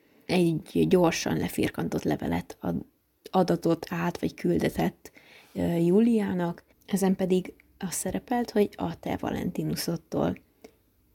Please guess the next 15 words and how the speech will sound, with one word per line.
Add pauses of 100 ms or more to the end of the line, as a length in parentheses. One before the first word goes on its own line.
(600)
Ugyan
nagyon
sok,
ö,
homályos
volt
van
Valentinus
életében, (1160)
és
több
embert
is
kivégeztek, (120)
ö,